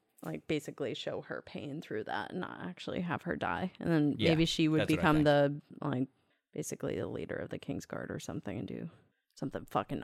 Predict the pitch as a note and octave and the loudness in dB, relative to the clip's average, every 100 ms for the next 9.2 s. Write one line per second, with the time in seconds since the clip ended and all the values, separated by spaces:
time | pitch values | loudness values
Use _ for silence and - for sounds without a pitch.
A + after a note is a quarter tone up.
0 | - C3+ C#3 G#2 C#3+ G3 - F#3 F#3 F#3+ | 0 0 0 -2 -2 -2 -6 -8 -6 -4
1 | F3 E3+ F3 - - - - G#2 G#2 - | -4 -4 -4 -4 -6 -6 -8 -8 -10 -12
2 | - _ _ _ _ C#3 C3 C3 B2+ B2 | -20 _ _ _ _ 6 8 8 8 4
3 | B2 - _ _ _ - C#3 A2+ F#2 E3 | -2 -8 _ _ _ -6 2 4 2 -2
4 | D4+ - D#3 G#3+ - - - D3 A2+ F3+ | -4 0 0 0 -6 -12 -2 0 2 0
5 | - - E3+ F#3 - - _ _ - B2+ | -2 4 6 6 0 -14 _ _ 0 2
6 | - G3 F3+ D3+ F#2+ - C#3+ - D#3 D3 | 4 4 8 8 8 8 6 6 6 6
7 | E3+ G#3 - _ _ _ B2+ B2 B2+ B2+ | 4 2 -2 _ _ _ 4 6 6 4
8 | - A#2 A#2+ G#2+ G#2 - C#3 B2 A2 A2 | 0 0 4 6 4 -2 2 8 8 8
9 | - - | 2 -4